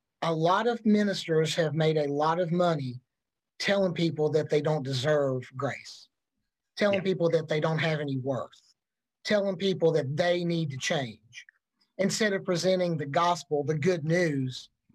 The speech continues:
Speaker 1: which is, like you said, God meets you where you are. God gets down in the dirt with you. He will go into the pigsty
Speaker 2: Exactly.
Speaker 1: like the prodigal son. And that doesn't mean that everything you do is okay, but it does mean that we accept you where you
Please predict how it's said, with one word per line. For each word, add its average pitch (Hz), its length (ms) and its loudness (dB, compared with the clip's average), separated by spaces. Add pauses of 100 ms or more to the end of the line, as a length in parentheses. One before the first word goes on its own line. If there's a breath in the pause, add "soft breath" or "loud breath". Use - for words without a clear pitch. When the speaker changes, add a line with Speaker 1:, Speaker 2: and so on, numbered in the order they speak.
(180)
Speaker 1:
which 185 240 2
is, 170 200 2
like 160 300 -2
you 180 100 -2
said, 165 380 2
God 160 280 0
meets 175 460 0
you 175 160 2
where 160 280 4
you 151 340 -6
are. 135 320 2 (540 soft breath)
God 175 320 0
gets 196 280 -2
down 185 240 2
in 175 120 2
the 160 100 -4
dirt 165 380 0
with 170 260 0
you. 147 160 -2
He 170 140 0
will 165 140 4
go 185 200 4
into 180 220 -4
the 160 100 -4
pigsty 180 480 -2
Speaker 2:
Exactly. 92 680 -6 (260)
Speaker 1:
like 180 200 0
the - 80 -18
prodigal 165 320 0
son. 233 240 2
And 165 140 2 (640)
that 254 280 0
doesn't 269 380 0
mean 254 380 4
that 180 180 4
everything 202 400 0
you 185 100 2
do 180 180 4
is 165 120 -2
okay, 156 580 2 (800)
but 214 100 2
it 190 180 -4
does 262 300 2
mean 196 200 0
that 165 140 -2
we 247 200 2
accept 220 560 -2
you 202 140 2
where 175 260 2
you 165 320 0